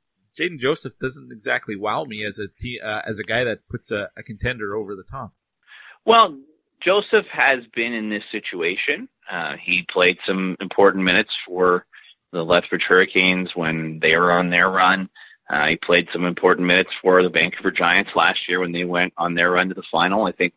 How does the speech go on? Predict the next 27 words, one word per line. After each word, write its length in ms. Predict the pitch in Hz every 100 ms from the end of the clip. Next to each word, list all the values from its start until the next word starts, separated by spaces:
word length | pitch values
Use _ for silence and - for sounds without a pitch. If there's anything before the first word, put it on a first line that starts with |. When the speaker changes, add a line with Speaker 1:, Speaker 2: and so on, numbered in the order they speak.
| -
Speaker 2:
maybe 460 | 92 90 95 92 _ - - -
one 220 | 92 95
of 60 | 98
the 100 | 95
things 280 | 95 95 98 -
that 140 | 85
would 80 | 87
excite 420 | 85 - 87 92
Kelowna 400 | - 92 95 98
about 200 | 87 87
a 40 |
guy 260 | 85 80 80
like 240 | 90 87
Joseph 460 | - 85 87 - 113 -
is 300 | 82 82 82 -
his 140 | 90
experience 580 | 78 - - 87 90 104 92
in 40 |
those 200 | 87 87 -
big 180 | 87 87
games. 380 | 90 104 143 - - - - _
He 140 | 85
wins 260 | 85 85 85 -
faceoffs. 540 | 90 - 110 110 -
He's 140 | 87 80
at 120 | - -
fifty-eight 520 | 87 - 82 85